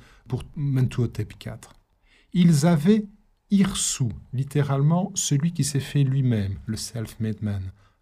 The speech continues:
un Syrien, comme chef. Il avait placé le pays tout entier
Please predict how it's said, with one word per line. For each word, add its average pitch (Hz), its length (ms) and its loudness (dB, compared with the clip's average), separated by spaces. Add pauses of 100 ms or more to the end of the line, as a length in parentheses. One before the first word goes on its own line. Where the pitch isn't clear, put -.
un 139 140 4
Syrien, 117 580 0 (260)
comme 147 180 6
chef. - 500 -6 (480)
Il 156 120 4
avait 196 280 2 (160)
placé 196 380 0
le 160 100 4
pays 160 320 0
tout 208 260 -4
entier 143 480 0